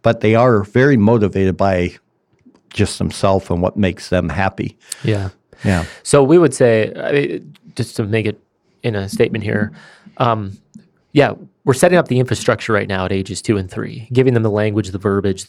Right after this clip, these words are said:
Speaker 2: those words that you used. Um, and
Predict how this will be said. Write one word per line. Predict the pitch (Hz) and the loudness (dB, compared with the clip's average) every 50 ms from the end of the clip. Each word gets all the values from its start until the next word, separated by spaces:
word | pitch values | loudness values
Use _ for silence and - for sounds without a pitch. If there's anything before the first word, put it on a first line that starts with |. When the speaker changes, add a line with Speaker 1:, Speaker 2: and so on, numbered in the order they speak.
| _ | _
Speaker 2:
those | - - - - 107 101 92 - | -20 -20 -10 -6 -4 -4 -2 -2
words | 107 104 104 - | -2 -2 -2 -4
that | 98 - | -6 -6
you | 101 104 | -4 -4
used. | 104 98 98 98 98 98 - - _ - - - - _ _ _ - | -4 -4 -6 -6 -8 -10 -14 -18 _ -20 -20 -20 -20 _ _ _ -4
Um, | 127 110 104 101 95 - - - _ - _ _ _ - | -2 -2 -2 -4 -6 -10 -16 -20 _ -20 _ _ _ 0
and | 131 127 123 113 113 | 2 2 2 0 -2